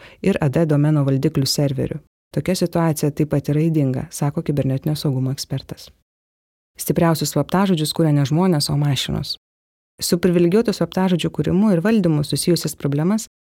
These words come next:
geriausiai padeda spręsti technologijos, įsitikinęs pašnekovas. Privilegijuoti kredencialai, padedantis identifikuoti aplikaciją, sistemą,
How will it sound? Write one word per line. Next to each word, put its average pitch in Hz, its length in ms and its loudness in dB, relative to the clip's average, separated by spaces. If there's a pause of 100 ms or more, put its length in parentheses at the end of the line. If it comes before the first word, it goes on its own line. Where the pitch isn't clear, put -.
(120)
geriausiai 208 400 2
padeda 185 320 2
spręsti 160 360 -4
technologijos, 151 720 -2
įsitikinęs 160 600 -2
pašnekovas. - 680 -6 (320)
Privilegijuoti 170 640 4
kredencialai, 160 800 0
padedantis 135 580 0
identifikuoti 143 800 0
aplikaciją, 180 560 -2
sistemą, 175 480 0